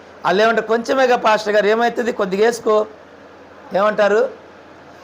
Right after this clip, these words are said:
"కొద్దిగా వేసుకో" అని అలా నన్ను ప్రోత్సహించిన వాళ్ళు కూడా ఉన్నారు.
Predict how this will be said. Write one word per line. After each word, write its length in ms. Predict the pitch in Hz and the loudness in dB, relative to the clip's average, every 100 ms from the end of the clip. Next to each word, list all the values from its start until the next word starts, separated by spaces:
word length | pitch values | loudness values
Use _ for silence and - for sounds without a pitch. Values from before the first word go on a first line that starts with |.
| - | -6
"కొద్దిగా 320 | 196 202 226 | -4 0 2
వేసుకో" 480 | 269 - 285 277 285 - - - - - - - | 2 0 2 2 0 -6 -20 -20 -20 -20 -10 -4
అని 180 | 240 285 | -2 -2
అలా 420 | 185 196 254 294 | 0 2 4 4
నన్ను 200 | 285 269 | 2 -2
ప్రోత్సహించిన 760 | 277 254 262 262 247 240 240 | 0 0 0 0 0 0 0
వాళ్ళు 260 | 220 214 208 | 2 0 2
కూడా 200 | 202 214 | 0 2
ఉన్నారు. 560 | 196 185 196 175 147 | 0 0 0 0 -2